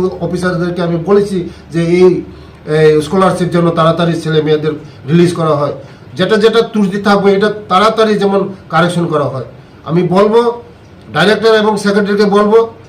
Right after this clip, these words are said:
এটা যেন তাড়াতাড়ি রিলিজ করা হয়, না হলে মেসেজটা খারাপ যাচ্ছে আমাদের ট্রাইবাল ওয়েলফেয়ার ডিপার্টমেন্টের উপর।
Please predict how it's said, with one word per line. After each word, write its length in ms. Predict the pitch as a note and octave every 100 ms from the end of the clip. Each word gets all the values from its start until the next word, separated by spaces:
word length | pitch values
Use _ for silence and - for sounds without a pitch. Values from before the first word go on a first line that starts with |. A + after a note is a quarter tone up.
| -
এটা 140 | F3 G3+
যেন 260 | G3+ G3
তাড়াতাড়ি 400 | F#3+ F#3 F3+ F#3
রিলিজ 260 | F3 F3+ F3
করা 220 | F#3 E3+
হয়, 200 | D#3 D3 - - - - -
না 120 | E3+
হলে 200 | G3 A3
মেসেজটা 420 | G3+ G#3 G#3+ -
খারাপ 280 | - F#3 F#3+
যাচ্ছে 400 | G3 G3+ G3 B2+ - - - - - - -
আমাদের 480 | D#3+ F3+ G3 G3+ G3+ - G3
ট্রাইবাল 280 | F#3+ F#3 G3
ওয়েলফেয়ার 300 | F#3+ F3+ F3+
ডিপার্টমেন্টের 540 | E3 F3+ E3 E3+ E3+
উপর। 200 | D3+ C#3